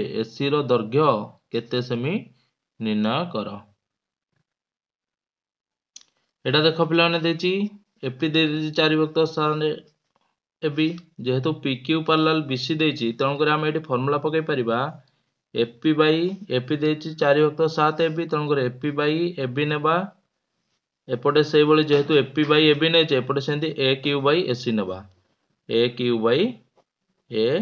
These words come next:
ସି। ତାହେଲେ ତମର ଏ ପି ହଉଛି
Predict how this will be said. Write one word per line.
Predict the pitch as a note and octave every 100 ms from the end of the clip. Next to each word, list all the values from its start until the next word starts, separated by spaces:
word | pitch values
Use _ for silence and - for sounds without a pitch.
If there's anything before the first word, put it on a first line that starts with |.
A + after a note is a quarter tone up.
| A#3 - _ _ _ _
ସି। | - - G2+ - F#2 - _ _ _ _ _ _ - - -
ତାହେଲେ | B2 D3 E3 F#3+ G3+ - _ _ _ _ _ _ _ _ _ - _
ତମର | - C#3 D3
ଏ | C3 C3
ପି | D3+
ହଉଛି | D3+ D3+ D3+